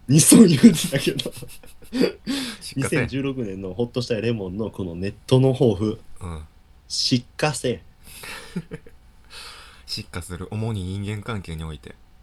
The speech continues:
Speaker 1: そう。
Speaker 2: うん。
Speaker 1: もう俺のことほんまどうでもいい人間やと思ってんやったらええよ。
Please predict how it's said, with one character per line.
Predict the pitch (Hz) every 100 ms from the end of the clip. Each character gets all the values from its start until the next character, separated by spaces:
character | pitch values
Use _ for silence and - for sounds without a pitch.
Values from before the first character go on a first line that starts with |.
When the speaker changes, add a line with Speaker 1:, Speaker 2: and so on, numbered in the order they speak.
| -
Speaker 1:
そ | - 127 123 98 -
う。 | 90
Speaker 2:
う |
ん。 | 80 78 - - - - - - - - - -
Speaker 1:
も | 107 104
う |
俺 | 190
の | 320
こ | -
と | 113
ほ |
ん | 123
ま |
ど | -
う | 143
で | 277
も | 131
い |
い |
人 | 107
間 | 175
や |
と | 123
思 | 165
っ | 240
て | 311
ん |
や | 180
っ | 78
た |
ら | 76
え |
え |
よ。 | 95